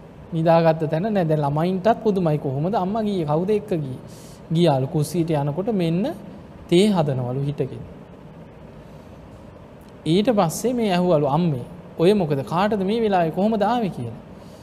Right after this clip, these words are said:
"ඇයි බං අර ඇවිල්ලා ඉන්නේ? අර සිරිසේන බාප්පා ඇවිල්ලා ඉන්නවා. අර පුංචි සීයා ඇවිල්ලා ඉන්නවා. අර එහා ගෙදර බාප්පා ඇවිල්ලා ඉන්නවා" කිය කී නම් ගානක් කීවලු මේ දහ එකක පහ ඔක්කොම මැරිච්ච ඒවා. උන්ට තේ හදන්නේ මේ. රෑ ගිහිල්ලා තේ හදනවා.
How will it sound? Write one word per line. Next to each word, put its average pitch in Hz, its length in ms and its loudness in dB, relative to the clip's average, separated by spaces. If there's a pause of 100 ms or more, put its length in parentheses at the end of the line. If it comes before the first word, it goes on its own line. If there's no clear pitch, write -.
"ඇයි 151 180 0
බං 170 220 0
අර 165 80 2
ඇවිල්ලා 160 360 2
ඉන්නේ? 208 180 0
අර 180 120 0
සිරිසේන 147 420 0
බාප්පා 139 340 0
ඇවිල්ලා 185 300 0
ඉන්නවා. 190 380 -4 (480)
අර 143 200 2
පුංචි 147 300 -2
සීයා 139 280 0
ඇවිල්ලා 185 320 0
ඉන්නවා. 185 220 -2
අර 156 100 2
එහා 147 280 0
ගෙදර 147 260 -2 (580)
බාප්පා 143 420 0
ඇවිල්ලා 170 340 2
ඉන්නවා" 190 240 -2
කිය 165 180 0
කී 233 160 -2
නම් 185 240 0
ගානක් 202 500 2
කීවලු 220 340 2
මේ 220 220 2
දහ 175 240 2
එකක 202 300 0
පහ 190 240 -2
ඔක්කොම 196 360 2
මැරිච්ච 233 400 0
ඒවා. 123 240 -2 (120)
උන්ට 202 260 -2
තේ 220 200 4
හදන්නේ 165 400 2
මේ. 113 160 -10 (1500)
රෑ 170 240 6
ගිහිල්ලා 196 280 2
තේ 202 180 2
හදනවා. 123 440 -2